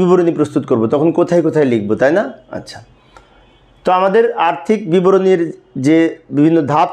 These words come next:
তৈরি করা হয়, যেমন বিশদ আয় বিবরণী, তারপর হচ্ছে কি যে আর্থিক অবস্থার বিবরণী, তো এই ক্ষেত্রে ভূমি ও দালান কোঠা কিন্তু সম্পদ। আর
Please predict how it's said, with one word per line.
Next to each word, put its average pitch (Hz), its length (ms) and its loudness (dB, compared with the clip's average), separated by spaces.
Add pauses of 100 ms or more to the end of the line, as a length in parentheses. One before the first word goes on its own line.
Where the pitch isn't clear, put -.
তৈরি 139 200 0
করা 117 200 2
হয়, 147 180 2
যেমন 147 260 0
বিশদ 160 360 0
আয় 143 160 0
বিবরণী, 131 400 2 (120)
তারপর 139 300 0
হচ্ছে 131 180 -4
কি 123 160 0
যে 127 60 2 (220)
আর্থিক 143 280 -6 (160)
অবস্থার 135 440 -4
বিবরণী, 117 440 0 (760)
তো - 20 -18 (120)
এই 180 80 0
ক্ষেত্রে 208 280 0 (240)
ভূমি 196 300 2
ও - 20 0 (100)
দালান 190 300 0
কোঠা 180 220 0
কিন্তু 185 180 0 (140)
সম্পদ। 143 380 -2 (1120)
আর - 120 -6